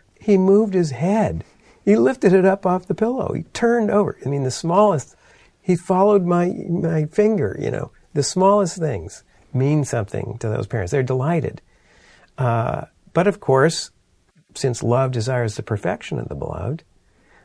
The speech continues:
they're hoping that other things will develop later on. But you see, a lot of times we think God is impatient with us and thinks we ought to be perfect now. Whereas, no, God understands it's a process.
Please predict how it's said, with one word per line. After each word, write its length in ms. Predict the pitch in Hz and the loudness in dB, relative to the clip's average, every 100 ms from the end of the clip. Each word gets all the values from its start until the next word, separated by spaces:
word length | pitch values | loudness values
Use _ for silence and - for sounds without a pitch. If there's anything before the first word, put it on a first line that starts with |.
| _ - | _ 2
they're 180 | 147 | 4
hoping 360 | 135 143 139 123 | 6 4 4 0
that 120 | 113 | 0
other 200 | - 156 | -2 -4
things 280 | 131 - 104 | -4 -6 -6
will 120 | 123 | -6
develop 460 | 104 104 104 - - | -6 -2 -2 -4 -6
later 300 | 107 101 98 | -4 -2 0
on. 380 | 175 156 85 - _ _ _ _ _ _ _ - | 0 0 -4 -10 _ _ _ _ _ _ _ -2
But 280 | 143 151 | 2 2
you 100 | 160 | 0
see, 280 | 135 175 170 | 0 0 0
a 100 | - | 0
lot 180 | 131 170 | 0 0
of 40 | |
times 240 | 202 160 127 | 2 0 0
we 100 | 131 | -2
think 240 | 139 131 | -2 -2
God 240 | 117 123 120 | -2 -2 -2
is 120 | 107 | 0
impatient 560 | 104 101 147 147 - | -2 0 -2 -2 -6
with 200 | - 95 | -6 -8
us 320 | 107 98 - - _ _ - | -8 -14 -16 -20 _ _ -4
and 140 | 127 | 0
thinks 220 | 165 160 | 0 0
we 100 | 135 | 2
ought 120 | 147 185 | 2 2
to 80 | |
be 120 | 156 151 | -2 -4
perfect 480 | - 151 160 - | -2 -2 -2 -6
now. 520 | 117 131 180 208 - - _ _ _ _ | -6 -6 -4 -6 -10 -16 _ _ _ _
Whereas, 320 | - 135 131 - | 0 2 2 -2
no, 240 | 131 160 | 0 2
God 320 | 156 143 180 190 | 2 2 2 0
understands 640 | 147 127 - 120 117 110 | -2 -4 -4 -4 -4 -6
it's 140 | - | -10
a 60 | - | -12
process. 800 | - 113 110 - - - - | -8 -6 -6 -8 -14 -16 -18